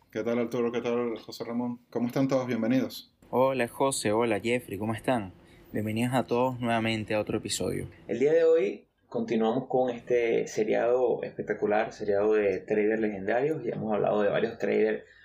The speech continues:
Speaker 3: súper famosos y traders que admiramos, traders que, que han sido, eh, de gran inspiración para nosotros en este mundo y sé que para ustedes también. Y es por eso que hemos decidido darle un poquito más de, de tiempo a este seriado y hablar de estas leyendas que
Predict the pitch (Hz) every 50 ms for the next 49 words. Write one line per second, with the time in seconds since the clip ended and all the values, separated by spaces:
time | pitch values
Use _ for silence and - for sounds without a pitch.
0 | - - - _ - - 185 190 175 160 139 131 127 135 147 165 165 175 175 151
1 | 131 - 113 113 117 127 135 131 - - 117 113 110 107 107 110 123 139 147 151
2 | 151 147 139 - 110 110 107 110 107 - - - 113 107 104 98 98 101 - -
3 | _ _ _ _ _ _ _ _ _ - 107 107 107 - - 127 123 120 120 123
4 | 120 113 107 98 98 - - - - - - _ _ _ _ - - 104 101 101
5 | 104 107 107 110 120 127 131 - 117 110 - - 117 110 110 120 123 117 107 107
6 | - - 110 107 - 123 131 127 120 113 107 104 107 110 - 107 107 - - 113
7 | 117 131 147 170 190 214 175 143 - - 110 107 120 - 107 107 104 - - 113
8 | 110 - 113 131 139 87 82 - - - - - - - - _ - - 139 135
9 | 139 156 160 156 170 175 - 175 175 190 185 165 165 185 190 185 180 - 160 156
10 | 151 160 170 180 190 196 196 - - - - - - _ _ - - 139 131 131
11 | 123 131 135 139 143 151 151 143 120 113 107 - - - _ _ _ - 139 127
12 | 139 139 143 143 143 139 135 139 143 147 139 123 - 101 104 110 107 - 127 127
13 | 127 127 135 135 131 - 143 139 - 127 117 117 117 120 127 139 160 165 - -
14 | - 110 113 113 110 110 107 107 107 107 107 110 113 117 120 117 117 113 110 107
15 | - - - 120 113 117 113 110 113 117 113 113 117 127 131 - - - 113 113
16 | 113 117 120 123 123 - -